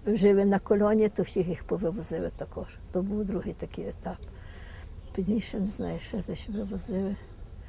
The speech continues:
Пізніше вже як наш процес був, то після нашого процесу також повивозили багато людей,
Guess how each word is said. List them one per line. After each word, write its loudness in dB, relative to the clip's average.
Пізніше 2
вже 0
як 0
наш -2
процес 0
був, 2
то -2
після -4
нашого 0
процесу -6
також -6
повивозили -6
багато -6
людей, 6